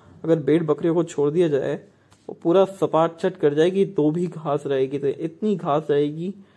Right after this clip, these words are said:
और, आ, वेदर जिस तरीके से रहने वाला है क्राइस्टचर्च का, तो फिर मैं जा रहा हूँ एक अतिरिक्त तेज गेंदबाज के साथ, ज़्यादा spinners को मदद मिलता नहीं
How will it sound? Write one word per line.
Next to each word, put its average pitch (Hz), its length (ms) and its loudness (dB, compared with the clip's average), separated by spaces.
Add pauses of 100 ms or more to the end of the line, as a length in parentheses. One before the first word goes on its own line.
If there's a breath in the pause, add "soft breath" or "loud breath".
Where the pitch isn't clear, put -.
(520 soft breath)
और, 135 320 2
आ, 143 200 4
वेदर 147 600 4
जिस 156 240 -4
तरीके 147 320 0
से 156 160 0
रहने 135 260 -2
वाला 135 280 -2
है 143 80 -2
क्राइस्टचर्च 135 500 -2
का, 160 160 -8
तो 147 140 -8
फिर 143 300 0
मैं 143 320 -4
जा 139 160 -4
रहा 139 100 0
हूँ 139 80 4
एक 135 220 0
अतिरिक्त 151 300 -4
तेज 147 240 0
गेंदबाज 147 360 -4
के 160 120 -6
साथ, 170 180 0
ज़्यादा 151 240 2
spinners 151 380 -2
को - 120 -8
मदद 147 360 -4
मिलता 135 360 -4
नहीं - 200 -14